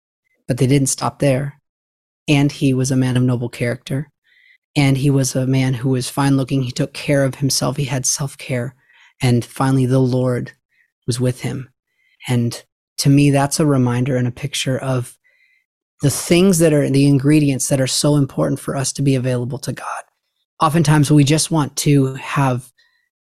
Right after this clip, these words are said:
the talent and think, "Okay, I'm gifted. I've got talent. Therefore, my gift shall make room for me. And I should just be able to just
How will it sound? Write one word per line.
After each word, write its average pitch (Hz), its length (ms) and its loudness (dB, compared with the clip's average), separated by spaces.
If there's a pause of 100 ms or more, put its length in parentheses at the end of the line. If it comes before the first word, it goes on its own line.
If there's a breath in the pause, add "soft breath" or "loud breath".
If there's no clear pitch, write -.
(260)
the 139 80 0
talent 131 500 -2
and 131 200 0
think, 131 200 0
"Okay, 151 200 2
I'm 151 240 4
gifted. 170 360 2
I've 147 300 0
got - 260 -2
talent. 170 360 2
Therefore, 151 360 2
my 143 120 4
gift 165 240 2
shall - 260 -2
make 151 240 2
room 226 180 6
for - 120 -2
me. 143 220 2
And 147 100 4
I 156 100 2
should 156 220 -2
just 156 200 -4
be 143 180 2
able 143 180 0
to - 120 -6
just - 360 -4